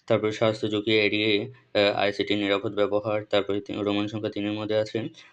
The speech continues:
আইসিটি যন্ত্রপাতি ক্ষতিকর প্রতিরোধমূলক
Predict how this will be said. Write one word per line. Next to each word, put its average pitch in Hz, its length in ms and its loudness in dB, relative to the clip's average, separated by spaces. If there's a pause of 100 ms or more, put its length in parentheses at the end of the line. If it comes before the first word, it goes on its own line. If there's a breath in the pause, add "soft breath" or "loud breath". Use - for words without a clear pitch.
আইসিটি 107 340 -2
যন্ত্রপাতি 104 400 -2
ক্ষতিকর 123 480 -4 (200 loud breath)
প্রতিরোধমূলক 101 1040 0